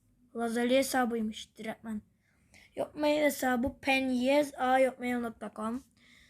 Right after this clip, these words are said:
Böyle bir Yopmail var. Yani biraz klasik. Her zaman saçma, uyduruk bir şey.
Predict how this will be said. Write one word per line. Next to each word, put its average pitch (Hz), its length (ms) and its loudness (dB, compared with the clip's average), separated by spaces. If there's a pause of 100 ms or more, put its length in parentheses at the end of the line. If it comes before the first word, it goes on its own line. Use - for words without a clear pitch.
(220)
Böyle 277 320 4
bir 240 320 0 (2000)
Yopmail 240 600 -2
var. 220 220 -6 (1160)
Yani 302 260 -10 (360)
biraz - 300 -12
klasik. - 760 -10 (1040)
Her 240 180 -2
zaman 233 220 -2
saçma, 233 440 -6
uyduruk 233 420 -6
bir 233 100 -8
şey. 214 320 -10